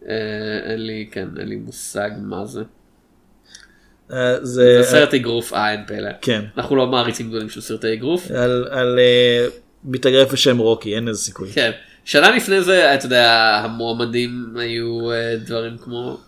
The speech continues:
Speaker 1: אה, לא.
Speaker 2: לא,
Speaker 1: בלקבורד
Speaker 2: מרטי.
Speaker 1: ג'אנגל לפחות אני מכיר, כאילו.
Speaker 2: את מרטי ראיתי.
Speaker 1: כן? איך הוא?
Speaker 2: נחמד.
Speaker 1: כן, הוא חוזר בזמן, הוא מציל את אמא שלו,
Speaker 2: מרטי
Speaker 1: הוא
Speaker 2: אחר.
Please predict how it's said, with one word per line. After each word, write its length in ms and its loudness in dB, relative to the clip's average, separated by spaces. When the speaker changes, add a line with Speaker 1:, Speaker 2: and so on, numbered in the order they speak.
Speaker 1:
אה, 120 2
לא. 260 -6
Speaker 2:
לא, 140 6
Speaker 1:
בלקבורד 360 8
Speaker 2:
מרטי. 100 10
Speaker 1:
ג'אנגל 220 8
לפחות 340 0
אני 140 0
מכיר, 500 -4
כאילו. 280 -4
Speaker 2:
את 40 -6
מרטי 320 4
ראיתי. 400 0
Speaker 1:
כן? 180 -4
איך 160 -8
הוא? 120 -10
Speaker 2:
נחמד. 320 -4
Speaker 1:
כן, 220 -6
הוא 280 -4
חוזר 300 0
בזמן, 520 4
הוא 140 -4
מציל 260 -6
את 100 -4
אמא 180 -2
שלו, 580 -2
Speaker 2:
מרטי 240 4
Speaker 1:
הוא 60 8
Speaker 2:
אחר. 280 -2